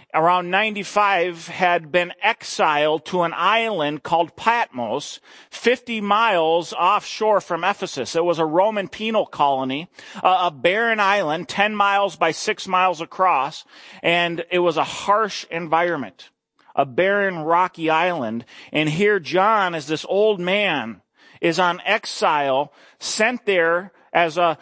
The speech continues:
as a form of persecution to squelch the spread of Christianity in the Roman Empire.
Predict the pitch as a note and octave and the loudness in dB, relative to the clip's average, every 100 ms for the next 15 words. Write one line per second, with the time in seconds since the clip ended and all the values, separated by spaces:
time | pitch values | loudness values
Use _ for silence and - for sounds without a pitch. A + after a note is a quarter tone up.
0 | - D#3+ D#3+ - G#3 G3+ E3+ - A3 G#3 | -4 -2 -2 2 2 2 -2 -2 -2 -2
1 | G#3 - - A3+ - F3 D#3+ D#3+ - - | -2 -6 -4 -4 -4 -4 -4 -4 -4 -6
2 | - D#3 G3 G#3+ G#3+ - - F3+ - - | -6 0 2 2 -2 -10 -8 -8 -8 0
3 | G3+ F3+ E3 - G3 - F3 F3 F#3 F3+ | 0 0 -4 -6 -6 -6 -6 -2 0 0
4 | D#3+ D#3+ D3+ E3+ F3+ E3+ F#3 - C#3 A#2 | -2 -2 0 2 0 0 -4 -4 -4 -2
5 | B2 | -4